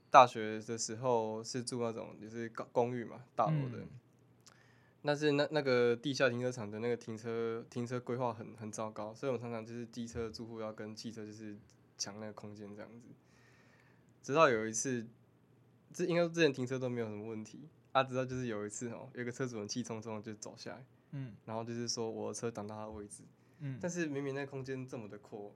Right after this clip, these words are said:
Speaker 1: 啊，我自己也有汽车驾照，我想说你这个到底怎么开的？
Speaker 2: 他想跟你干架。
Speaker 1: 对，重点是来，重点，重点来了，那个，那，那个人他是一个身高大概一百八十几公分的肥胖男性，啊，我那时候就是饱饱的，我想说，哇，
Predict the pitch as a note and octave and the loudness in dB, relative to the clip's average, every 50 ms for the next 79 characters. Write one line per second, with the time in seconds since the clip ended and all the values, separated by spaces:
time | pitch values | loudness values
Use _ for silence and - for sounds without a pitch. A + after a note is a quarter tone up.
0 | - _ - C#3 C#3 C3+ - - A#2+ A2+ A2 C3+ B2 A#2 B2 A2+ A2+ - A#2 A#2 | -18 _ -4 -4 -4 -4 -6 -10 -10 -10 -8 -8 -8 -6 -6 -8 -10 -10 -10 -10
1 | A2+ A#2 A#2 G#2+ G#2+ A2+ A2+ B2 C3 A2 G#2 A2+ A#2+ A#2+ B2+ A#2+ G#2 G#2 - C#3 | -10 -8 -8 -10 -10 -10 -10 -10 -10 -12 -10 -8 -10 -10 -10 -12 -16 -12 -10 -10
2 | C3 C3+ C3+ A#2+ A2 G#2+ G#2 G2+ G2+ - - A#2 A2 G#2+ - D3+ D3 C3 C#3+ C3+ | -10 -8 -10 -10 -12 -12 -14 -16 -16 -14 -14 -14 -10 -8 -6 -6 -6 -4 -6 -6
3 | A#2+ - C#3 B2+ A#2 G#2+ - B2+ - - - - _ - - - A3+ C#3+ G#2+ - | -6 -4 -4 -4 -4 -6 -8 -10 -10 -10 -16 -20 _ -18 -8 -6 -4 -4 -4 -6
4 | - _ - - _ _ _ - - - - A#2+ B2 D#3+ C#3+ A#2+ G2+ - - - | -10 _ -20 -20 _ _ _ -2 2 4 4 4 4 2 0 0 0 -4 -4 -2
5 | D#3+ B2 A2 A2 - D#3+ C3 A2+ G#2+ - - - - - - - _ _ _ - | 0 0 0 -2 -2 -2 -2 -2 -2 -4 -8 -8 -8 -10 -12 -14 _ _ _ -4
6 | D3 D#3+ D#3 C#3 C3+ E3 E3+ - A#2 D#3 D#3+ D3+ C3+ A#2 A2+ A2+ B2 C3 C3 C3+ | -2 0 0 0 4 4 2 2 4 4 4 4 4 4 2 2 0 -2 -2 -2
7 | C3+ C3 A#2+ A2+ A2 A2 - - - - - C#3 C3+ C3+ C3 C3 C3 C3 - C3 | 0 2 2 2 2 0 -4 -6 -8 -4 -2 0 2 2 2 4 2 2 2 2
8 | A#2+ G#2 - - A2+ A#2 A#2 A2 G#2+ G#2+ G#2+ A2 A2 A2 A2+ A2+ G#2+ G#2 G2+ G2+ | -2 -2 2 2 0 0 0 -4 -6 -6 -6 -6 -6 -4 -4 -4 -2 -2 -2 -4
9 | G2 G2+ - - - - _ - - - - - - - - - - - - - | -4 -8 -14 -20 -20 -20 _ -20 -20 -20 -20 -20 -20 -20 -20 -20 -20 -8 2 2
10 | A2 A#2 B2 D3 C#3+ A#2 G#2+ G2+ G#2 A2 - - A2+ G#2+ G#2 - - - - - | 4 4 4 0 0 0 2 0 0 0 -2 -2 -2 -4 -6 -8 -14 -20 -20 -20
11 | - - - - - - - C3+ B2+ B2+ C3+ C3 B2 A#2 A#2+ B2 B2+ B2 B2+ - | -20 -20 -20 -20 -10 4 8 10 10 12 10 8 6 2 0 0 -2 -2 8 8
12 | G#2+ G#2+ A#2+ A#2+ G2 F#2 F#2+ - G#2+ - - - - - - - - - - B2 | 10 10 10 6 2 -2 -2 -6 -10 -12 -14 -16 -20 -20 -20 -20 -20 -12 -8 -4
13 | C#3 C3 A2+ A2 - B2 A#2 A#2+ C3 B2+ A2 | 0 2 2 2 4 2 0 0 0 -4 -8